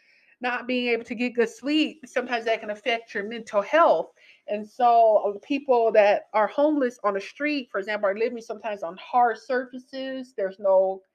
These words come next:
padding, no cushion. They're having to deal with different sounds. They're having to deal with people go-, walking by. They're, sometimes in fear of their lives because they're right out in the open without that privacy.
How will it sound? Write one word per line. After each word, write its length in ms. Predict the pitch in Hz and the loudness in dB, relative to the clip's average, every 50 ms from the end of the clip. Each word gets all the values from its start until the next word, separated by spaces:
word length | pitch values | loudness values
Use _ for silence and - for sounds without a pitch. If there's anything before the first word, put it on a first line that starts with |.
| _ _ _ _ _ _ _ _ _ _ _ | _ _ _ _ _ _ _ _ _ _ _
padding, 540 | _ - - 262 254 262 262 269 269 262 254 | _ -4 0 2 2 2 0 -4 -6 -6 -2
no 120 | 233 196 | -2 -2
cushion. 960 | 196 196 - - 302 285 285 285 - - - 277 262 262 254 262 262 254 254 254 _ _ _ _ _ _ _ _ _ _ _ _ _ _ _ | -2 -4 -8 -6 -4 -4 -4 -6 -12 -14 -12 -10 -10 -8 -10 -10 -8 -10 -10 -12 _ _ _ _ _ _ _ _ _ _ _ _ _ _ _
They're 340 | 220 202 226 226 233 220 220 | -2 -2 0 4 4 4 4
having 360 | 214 - 247 220 226 226 220 | 4 2 2 2 2 0 -2
to 100 | 214 202 | -6 -4
deal 220 | 202 220 220 214 | -2 0 2 2
with 120 | 202 196 196 | 2 0 0
different 380 | 220 202 - - 190 175 - | -4 -6 -4 -6 -6 -6 -8
sounds. 800 | _ _ - 247 240 240 247 247 247 247 254 254 254 247 247 - | _ _ 0 2 2 2 2 0 0 -2 -4 -6 -6 -8 -10 -8
They're 140 | _ 226 208 | _ -6 -6
having 420 | 208 - 214 202 202 196 214 202 | -2 0 0 0 0 -2 -4 -6
to 120 | 196 190 185 | -6 -6 -6
deal 460 | 185 - 214 208 208 208 202 196 190 | _ -10 -8 -2 0 0 2 0 0
with 320 | 185 196 202 196 190 - _ | -2 -2 -4 -4 -4 -6 _
people 540 | _ - 240 226 _ - 190 185 180 156 - _ _ _ _ | _ -16 -16 -12 _ -4 -4 -4 -4 -6 -10 _ _ _ _
go-, 260 | _ 220 208 185 147 180 | _ -8 -8 -8 -8 -4
walking 460 | 202 202 214 214 214 _ 202 190 185 185 | 2 2 2 2 0 _ -20 -20 -8 0
by. 580 | 214 208 226 240 240 240 233 233 233 226 247 247 _ _ _ _ _ _ _ | 0 2 2 2 0 -2 -2 -2 -2 -4 -6 -8 _ _ _ _ _ _ _
They're, 420 | 202 202 202 190 185 180 180 - - _ _ _ _ _ _ | 2 4 4 4 4 2 0 -2 -6 _ _ _ _ _ _
sometimes 420 | _ _ 247 240 240 240 208 202 | _ _ -10 -8 -6 -8 -8 -8
in 60 | 196 190 | -8 -14
fear 240 | _ - 240 220 | _ -8 -6 -4
of 60 | 208 196 | -2 0
their 120 | 190 196 | 0 2
lives 340 | 202 214 220 220 220 233 226 | 2 2 2 2 0 -2 -2
because 300 | - 180 - 226 196 196 | -8 -10 -6 -6 -6 -4
they're 140 | - 190 190 | -4 -6 -4
right 280 | 196 208 185 208 220 220 | -4 0 0 2 2 2
out 160 | 202 196 185 | 0 0 -2
in 80 | 180 | -4
the 100 | 180 175 | -8 -6
open 380 | - 196 208 214 214 214 214 202 | -4 -4 -4 -4 -4 -8 -6 -6
without 320 | 196 196 180 170 196 - | -4 -2 -2 -4 -4 -4
that 240 | - 165 - _ _ | -8 -10 -10 _ _
privacy. 760 | _ 233 208 220 220 220 226 _ _ _ 214 220 233 254 247 | _ -2 -2 -2 -4 -4 -14 _ _ _ -18 -16 -16 -16 -18